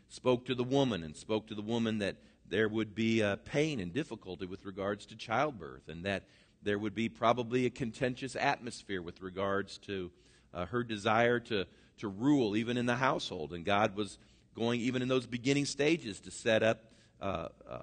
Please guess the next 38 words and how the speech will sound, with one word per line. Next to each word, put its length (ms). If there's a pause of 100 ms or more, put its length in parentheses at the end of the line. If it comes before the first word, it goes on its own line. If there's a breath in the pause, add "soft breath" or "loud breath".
(140)
an 120
authority 500
line 360
and 140
a 40
hierarchy 640
and 140
covering 480
and 100
these 140
sorts 260
of 120
things. 260
But 260 (400 soft breath)
what 220
I 220
zeroed 400
in 160
on 180
was 180
the 80
man. 440 (960 soft breath)
Because 220
it 80
was 120
said 200
of 100
Adam, 400
he 100
said, 220
"Now 160
from 160
this 220
point 280
forward, 680 (1080 soft breath)
you're 280
going 380
to 460